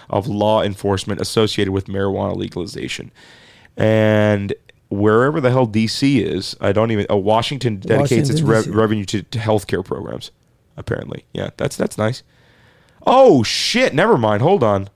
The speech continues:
Speaker 2: Mm.
Speaker 1: Washington, D C <laughs> executes a thirty-seven percent state tax.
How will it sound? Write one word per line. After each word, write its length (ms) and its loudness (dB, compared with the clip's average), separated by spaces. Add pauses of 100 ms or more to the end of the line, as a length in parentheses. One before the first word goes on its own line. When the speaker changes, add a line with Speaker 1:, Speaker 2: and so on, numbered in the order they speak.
(120)
Speaker 2:
Mm. 320 -2 (520)
Speaker 1:
Washington, 580 2
D 160 2
C 280 2
<laughs> 60 -8 (240)
executes 580 0
a 120 4
thirty-seven 1160 2
percent 800 0 (360)
state 680 2
tax. 680 -4